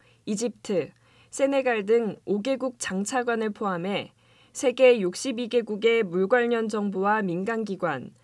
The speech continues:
학계 관계자 천구백여 명이 참여합니다. 십구 일 개회식을 시작으로 고위급 회담과 세미나, 포럼, 전시회 등 총 서른네 개의 다양한 프로그램으로 구성될 예정이며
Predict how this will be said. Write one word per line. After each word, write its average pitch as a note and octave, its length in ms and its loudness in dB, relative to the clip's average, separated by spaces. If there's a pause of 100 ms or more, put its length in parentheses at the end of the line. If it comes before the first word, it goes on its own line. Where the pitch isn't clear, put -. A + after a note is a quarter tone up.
(220)
학계 C#4+ 300 0
관계자 A#3 600 2
천구백여 A#3 800 2
명이 G3 300 -2
참여합니다. E3+ 920 -6 (440)
십구 - 360 -6
일 C#4 160 2
개회식을 B3+ 600 -2
시작으로 G#3+ 800 0
고위급 B3 640 0
회담과 G#3+ 640 0
세미나, A3 640 0 (380)
포럼, F#3 500 -2 (320)
전시회 G#3+ 520 0
등 G3+ 360 -2 (320)
총 C#4+ 300 -4
서른네 D4 480 -2
개의 A3+ 340 2
다양한 G3+ 560 -2
프로그램으로 A#3+ 760 -2
구성될 G#3 580 -2
예정이며 F3 760 -2